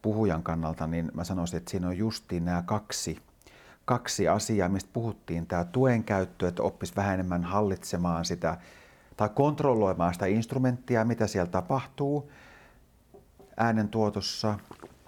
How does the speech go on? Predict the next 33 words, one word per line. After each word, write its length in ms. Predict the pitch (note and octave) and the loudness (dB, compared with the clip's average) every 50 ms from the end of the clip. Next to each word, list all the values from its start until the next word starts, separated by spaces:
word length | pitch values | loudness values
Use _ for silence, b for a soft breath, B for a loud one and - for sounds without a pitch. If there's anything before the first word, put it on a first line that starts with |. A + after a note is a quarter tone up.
| - - - | -20 -6 -2
elikkä 200 | G2+ G#2 - G#2 | -2 0 0 0
se 120 | F2+ G#2 A2 | -2 0 2
lihastyö 680 | A#2+ A2+ A2+ G#2+ G2+ - - - G2 G2 G2 G2 F#2+ F#2+ B B B B | 2 2 2 0 -2 -4 -6 -2 0 2 4 2 2 0 B B B B
ja 60 | - | 2
myöskin 360 | A2 A#2 A2 A2+ - - G2 | 2 4 4 2 0 -2 0
vähän 160 | F#2+ G2 F#2+ F#2+ | 0 0 0 0
se 60 | F2+ | -2
twangin 460 | - - A2 A2+ A2 G2+ F#2 F2 F2 | -2 -2 0 2 2 2 0 0 -2
käy-, 240 | F2 F2+ E2+ E2+ - - - - - - - | 0 0 0 0 -2 -4 -10 -20 -20 -6 0
käyttö. 420 | - G2+ F#2+ F2+ F2 - - - | 2 2 2 2 -2 -4 -4 -4
Ja 60 | E2+ B B B B B - | -4 B B B B B -2
sitten 260 | - C3 C3 A#2+ - | -2 0 0 0 0
tuossa 220 | - A2+ - A2 | 0 0 0 0
saattaa 560 | G2 - G#2+ G2+ - - - - G2+ G2 G2 | 0 0 0 0 0 -2 -2 2 2 4 4
olla, 160 | G2 G2 G2 F#2 | 4 4 2 0
sit 120 | - - | -2 0
puhuit 360 | - G#2 F#2+ G2+ G2 F2 - | 0 2 4 4 2 2 2
tuosta, 280 | - G2+ F2+ - - F#2+ | 0 -2 -2 0 -2 -4
että 160 | F2 F2 F#2+ | -2 0 2
jollakin 360 | G#2 G2 F#2 F2 F2+ G2+ F2 | 2 2 2 2 0 0 0
on 120 | F2+ F2 F2 | 0 0 0
tosi 200 | F#2+ F2 F#2+ F2+ | 0 0 0 2
bassovoittoinen, 760 | E2 G2 G2 - - - F2 D#2 E2 E2 - - E2 E2 E2+ | 2 2 0 0 -2 -4 -2 -2 -2 -2 -2 -4 -4 -2 0
jollakin 280 | F2 E2+ E2 - F2 | 2 0 0 -2 -4
tosi 240 | - - E2+ F2+ E2+ | -6 -6 -4 -4 -2
diskanttivoittoinen 1080 | F#2 G2 F2 - - E2+ E2 - - D#2 D#2+ D#2+ D#2+ - - - E2+ F2 F2 F2 F2 B B B B B B B B B B - | 0 -2 -2 -2 -2 -4 -4 -4 -6 -4 -2 -4 -4 -4 -4 -4 -2 0 0 -2 -2 B B B B B B B B B B -2
ääni, 300 | G#2 G2 F#2+ F2+ E2 E2+ | 0 0 0 0 0 -2
niin 100 | F2 E2+ | -2 -2
silloin 240 | F#2+ F#2+ F#2 F2 F2 | -2 -2 -2 -4 -4
puhutaan 440 | F#2 F2 F2+ F2 - G2+ F2+ F2+ | -6 -6 -8 -4 -2 -2 -2 0
ehkä 360 | - G2 A2 G2+ - - G#2 E2+ | -2 -2 -4 -4 -4 -2 -2 0
enemmän 440 | G2+ G#2+ G#2 G2 F#2 F#2 F2+ F2+ | 0 0 0 -2 -2 -4 -4 -4
tällaisesta 720 | F2+ F#2+ F#2 F#2 F#2 E2+ F2 F2 E2+ - - - F#2+ F#2 | -2 -2 0 0 -2 -2 -4 -6 -8 -10 -6 -4 -2 -2